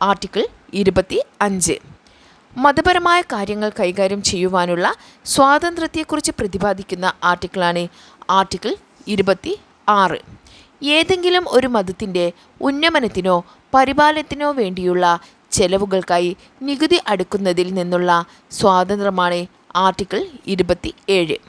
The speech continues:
വിദ്യാഭ്യാസ സ്ഥാപനങ്ങളിൽ മതപ്രബോധനത്തിലോ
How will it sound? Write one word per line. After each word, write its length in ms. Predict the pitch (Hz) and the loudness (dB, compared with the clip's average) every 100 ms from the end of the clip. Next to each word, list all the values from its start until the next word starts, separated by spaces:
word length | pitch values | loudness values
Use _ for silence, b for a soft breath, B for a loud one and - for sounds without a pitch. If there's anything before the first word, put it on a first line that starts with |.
| - - - _ B B B B 262 | -14 -14 -16 _ B B B B -2
വിദ്യാഭ്യാസ 480 | 302 330 359 349 359 - | 0 2 2 0 -2 0
സ്ഥാപനങ്ങളിൽ 640 | 269 190 202 190 170 175 180 b b 247 | 0 2 -2 -2 -2 -4 -8 b b 2
മതപ്രബോധനത്തിലോ 1080 | 277 349 - 247 196 233 254 202 - 185 | 2 2 0 -2 2 2 2 0 0 4